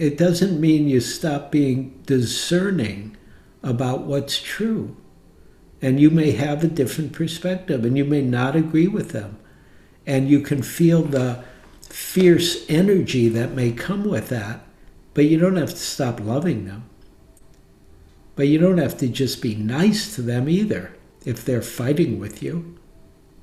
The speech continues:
You can be very loving in a very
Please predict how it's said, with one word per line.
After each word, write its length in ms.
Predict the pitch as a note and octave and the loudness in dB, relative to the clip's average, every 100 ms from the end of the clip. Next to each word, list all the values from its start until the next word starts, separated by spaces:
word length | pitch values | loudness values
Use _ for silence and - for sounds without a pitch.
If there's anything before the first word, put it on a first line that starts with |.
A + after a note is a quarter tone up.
| - - _ _ - _ _ _ - _ _ | -20 -20 _ _ -20 _ _ _ -20 _ _
You 180 | C3+ C#3+ | -4 -4
can 220 | - E3+ | 0 2
be 140 | E3 D3+ | 2 2
very 420 | C3+ C#3+ F3 F3 | 2 2 4 4
loving 760 | D3 D3 D#3+ D#3+ B2+ A#2+ - - - | 2 0 0 0 0 -2 -6 -16 -6
in 200 | D#3 B2+ | -2 0
a 60 | B2+ | 0
very 560 | A#2+ C#3 C#3 C#3 C#3 | 0 0 2 0 -4